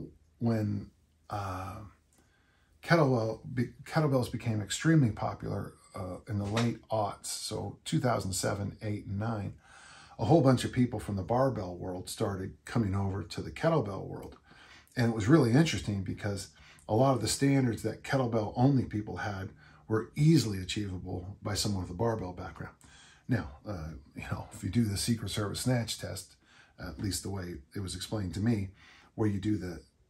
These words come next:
two hundred reps in the snatch with the twenty-four kilo in ten minutes, I mean, that's real,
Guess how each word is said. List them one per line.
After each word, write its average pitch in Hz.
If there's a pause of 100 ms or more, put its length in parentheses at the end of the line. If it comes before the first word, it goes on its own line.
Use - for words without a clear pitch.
(140)
two 139
hundred 104
reps 101
in 95
the 87
snatch 95 (420)
with 110
the -
twenty-four 104
kilo 98
in 87
ten 90
minutes, 104 (500)
I 107
mean, 104
that's 110
real, 107